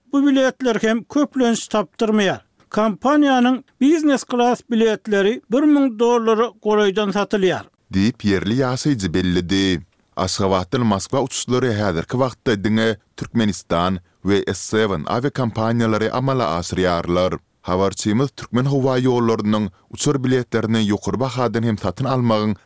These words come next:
Speaker 2: gaty kyndygyny, satywda tas tapdyrmaýandygyny belleýär. Onuň tasdiklamagyna görä, kassalarda bilet satyn almak mümkinçiligi tas ýok.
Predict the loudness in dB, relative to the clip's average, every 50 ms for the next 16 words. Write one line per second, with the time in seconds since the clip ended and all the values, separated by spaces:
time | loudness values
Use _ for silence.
0 | _ -6 -4 -4 -4 -4 -6 -4 -2 0 0 2 2 0 0 0 0 0 0 0
1 | -2 -2 -4 -6 _ _ _ -4 -4 -2 -2 -2 -2 0 0 0 0 0 -2 -4
2 | _ _ _ _ -6 -6 -6 -6 -6 -8 -8 -6 -6 -4 -2 -2 0 0 0 0
3 | 0 0 -2 -2 -2 -2 0 0 0 0 0 -2 -2 0 0 0 0 2 2 2
4 | 2 0 -2 -4 -8 -12 _ _ _ _ _ -4 -2 0 0 0 -2 -2 -4 -6
5 | -4 -4 -4 -2 -2 -2 0 0 0 0 0 0 0 2 2 2 2 0 0 -2
6 | -4 -6 -10 _ _ _ -2 -2 -2 -2 -2 -2 -2 0 0 0 -2 -2 -4 -2
7 | -2 0 0 0 0 0 -2 -6 -8 -4 -4 -2 -2 0 0 -2 -2 -2 -2 -2
8 | -2 -2 -2 0 -2 -2 0 -2 -2 0 0 0 0 -2 -4 -4 -6 -6 -6 -6
9 | -2 0 2 2 2 0 -2 -8